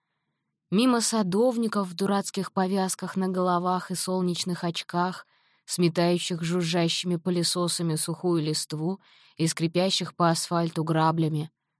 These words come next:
Несут по холму вверх. Было утро, но ещё до подъёма. "Спи", — сказал Тенгиз. "Не просыпайся". Спать мне больше не хотелось.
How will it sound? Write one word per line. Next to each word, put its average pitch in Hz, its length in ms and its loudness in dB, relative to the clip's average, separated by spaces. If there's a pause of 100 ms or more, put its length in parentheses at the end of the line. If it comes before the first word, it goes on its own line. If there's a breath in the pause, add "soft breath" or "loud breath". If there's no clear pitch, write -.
(380)
Несут 165 680 2
по 208 120 -2
холму 180 600 0
вверх. 165 720 -4 (680)
Было 214 560 0
утро, 156 500 -4 (680)
но 160 160 2
ещё 175 400 0
до 185 140 0
подъёма. 170 760 0 (760)
"Спи", — 175 680 0 (360)
сказал 151 540 -2
Тенгиз. 147 640 -2 (560)
"Не 170 260 4
просыпайся". 160 1040 0 (960)
Спать 226 460 0
мне 175 220 2
больше 170 460 0
не 156 120 0
хотелось. 156 800 -4